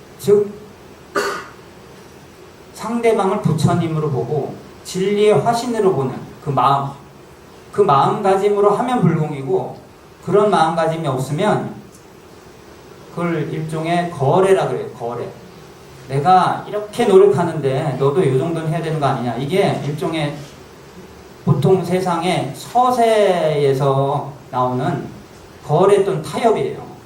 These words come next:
불공은 거래도 타협도 아니고 불공은 뭐예요? 부처님한테 정성을 바치는 거예요.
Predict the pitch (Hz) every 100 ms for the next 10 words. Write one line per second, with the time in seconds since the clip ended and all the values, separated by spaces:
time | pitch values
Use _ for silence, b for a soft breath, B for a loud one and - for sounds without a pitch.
0 | - - 175 214 226 226 247 - 151 185
1 | 202 202 202 202 208 208 - 127 127 190
2 | 170 - - B B B - 156 202 196
3 | 135 135 - - - - - - - -
4 | - - - - - - - 214 214 190
5 | 175 208 131 139 165 190 190 170 127 131
6 | 127 - 147